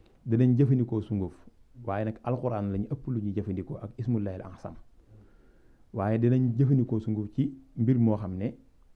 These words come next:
mënta ñàkk mu ànd ak moom, ñu boole ko ak moom. Waaye nag bariwul, ndax Yàlla sunu Boroom daf ñu ubbi benn façon ubbi ci xe-, ci xam-xamu asraar,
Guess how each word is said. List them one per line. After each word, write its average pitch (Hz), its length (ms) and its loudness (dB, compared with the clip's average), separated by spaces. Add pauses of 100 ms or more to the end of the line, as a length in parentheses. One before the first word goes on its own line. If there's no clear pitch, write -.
mënta 117 280 2
ñàkk 101 240 -2
mu 95 120 -6
ànd 95 180 -6
ak 95 120 -12
moom, 95 240 -6
ñu 92 60 -8
boole 95 240 -4
ko - 100 -12
ak 92 80 -14
moom. 90 200 -14 (420)
Waaye 95 160 -6
nag 104 160 -4
bariwul, 107 440 2 (840)
ndax 101 180 -4 (120)
Yàlla 110 300 0
sunu 113 160 0
Boroom 104 220 0
daf 107 140 -2
ñu 110 320 2
ubbi 127 280 0
benn 123 220 2
façon 117 280 -4
ubbi 107 240 -2
ci 117 100 -2
xe-, 107 260 -4
ci 123 60 -6
xam-xamu 123 380 0
asraar, 101 360 -4